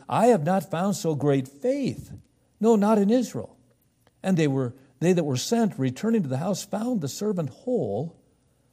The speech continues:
that had been sick. Nothing arrests the attention of God faster than our faith.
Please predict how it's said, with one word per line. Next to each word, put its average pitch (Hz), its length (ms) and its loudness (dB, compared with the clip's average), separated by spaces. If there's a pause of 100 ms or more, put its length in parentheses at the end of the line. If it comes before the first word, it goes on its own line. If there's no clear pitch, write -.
(380)
that 170 100 -2
had 180 140 -2
been 202 160 -2
sick. 226 400 -12 (1800)
Nothing 247 500 4
arrests 165 600 0
the 131 160 -2
attention 170 460 -6
of 123 160 -4
God 143 380 -2
faster 160 580 -6
than 127 160 -6
our 135 120 -8
faith. 202 420 -14